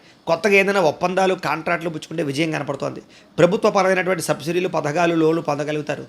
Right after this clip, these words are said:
పర్మిషన్లు, ఎన్ఓసీ లాంటివి పొందగలుగుతారు. అలాగే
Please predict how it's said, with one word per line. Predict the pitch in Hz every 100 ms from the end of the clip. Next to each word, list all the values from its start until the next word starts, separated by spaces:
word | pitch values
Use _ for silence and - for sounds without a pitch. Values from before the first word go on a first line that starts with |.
| 131
పర్మిషన్లు, | 147 170 165 165 170 185 - - 127
ఎన్ఓసీ | 160 175 180
లాంటివి | 165 160 143
పొందగలుగుతారు. | 139 147 147 143 151 - - - - - -
అలాగే | 175